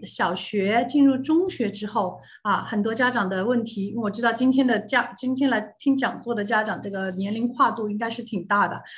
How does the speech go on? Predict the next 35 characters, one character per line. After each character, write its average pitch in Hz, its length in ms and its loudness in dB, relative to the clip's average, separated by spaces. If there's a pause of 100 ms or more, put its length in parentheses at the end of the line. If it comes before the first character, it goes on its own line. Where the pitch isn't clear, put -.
(120)
很 202 140 0
多 233 120 2
的 262 60 2
孩 233 180 2
子， 208 140 -6
有 202 100 -2
些 269 140 0
小 254 160 0
朋 202 140 -4
友 226 160 -4
很 214 200 -2
小， 202 360 -2
有 202 100 -4
些 240 100 -2
小 240 200 -2
朋 214 100 -4
友 202 80 -4
到 208 100 0
中 226 240 0
学 254 220 -2
了， 170 180 -6 (320)
所 - 140 -2
以 - 20 4
我 240 120 4
们 226 120 0
只 220 180 -4
能 196 260 -6
大 - 220 4
体 - 220 -12
的 190 120 -8
来 196 160 -4
介 247 200 0
绍 233 280 2
一 - 20 -6
下。 226 320 -2